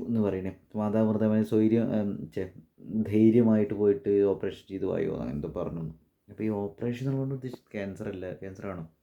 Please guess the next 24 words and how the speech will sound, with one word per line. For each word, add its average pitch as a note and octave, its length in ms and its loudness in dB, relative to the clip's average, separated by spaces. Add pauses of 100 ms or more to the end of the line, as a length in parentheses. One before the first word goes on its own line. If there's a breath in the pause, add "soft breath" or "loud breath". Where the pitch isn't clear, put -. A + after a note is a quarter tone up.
(200)
ഞാൻ G2 180 -8
എന്തായാലും, G2+ 360 -4 (960)
ആ, A2 100 0
രണ്ട് F#2+ 240 -2
തരത്തിലുള്ള G#2+ 260 -2
ക്യാൻസർ F2+ 340 -6
ഉണ്ടല്ലോ E2 280 -6
അല്ലേ? E2+ 140 -8 (500 loud breath)
എന്തായാലും E3+ 280 6
ഇവിടുത്തെ E3 240 2
സംഭവം C3 220 2
എന്താണെന്ന് C#3 280 2
വെച്ചിട്ടുണ്ടെങ്കിൽ, A2+ 440 0
സംഭവം, A#2 440 2 (800 soft breath)
ആ, A2+ 60 -2 (120)
അതിനുശേഷം C3 640 4
മൂപ്പരുടെ B2 560 2 (140)
ഇതൊക്കെ A#2+ 340 2 (120)
മാറി A#2 360 0
ഇപ്പോൾ A2+ 320 -2
നിവർന്ന് A2 340 4
നിൽക്കാവുന്ന A2 400 0
ഒരു A2 80 4
അവസ്ഥയിലുണ്ട്, G#2 540 -2